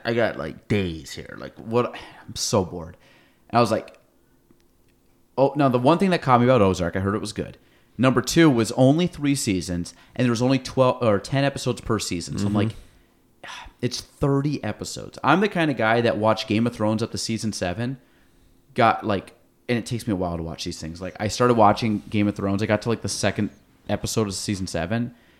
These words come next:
Speaker 1: and I just stopped watching it.
Speaker 2: <laughs>
Speaker 1: And then season eight came out, which was the last season. I was like, "Okay, I'll catch up to it." I still haven't.
Speaker 2: Yeah.
Speaker 1: And then I asked people, I'm like, "How was the end of s-, like, the end of the series?" Like, "Ah," it was, like, mixed emotions. So I'm like, "Honestly, I'm not wasting my time watching the last two seasons." I, I really don't. It, it was fun. It was good, but whatever.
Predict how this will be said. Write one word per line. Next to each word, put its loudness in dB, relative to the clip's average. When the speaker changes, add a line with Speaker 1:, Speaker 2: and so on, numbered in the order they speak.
Speaker 1:
and 2
I 6
just 2
stopped 0
watching -6
it. -14
Speaker 2:
<laughs> -8
Speaker 1:
And 4
then 6
season 4
eight 6
came 0
out, 4
which -4
was -6
the -4
last 2
season. -2
I -4
was -6
like, -12
"Okay, -2
I'll 2
catch -6
up 6
to 2
it." 2
I -2
still -6
haven't. -18
Speaker 2:
Yeah. -6
Speaker 1:
And 4
then 6
I 4
asked 2
people, 2
I'm 2
like, 2
"How 8
was 4
the 4
end 2
of -2
s-, -6
like, -4
the 0
end -2
of -2
the -6
series?" 0
Like, -4
"Ah," -6
it -4
was, 0
like, 4
mixed -4
emotions. -2
So -6
I'm -6
like, -4
"Honestly, -2
I'm -4
not 0
wasting 0
my 0
time -2
watching -4
the -6
last -10
two -10
seasons." -14
I, -4
I -6
really -2
don't. -10
It, -4
it -2
was 2
fun. 4
It 2
was 0
good, 6
but -4
whatever. -6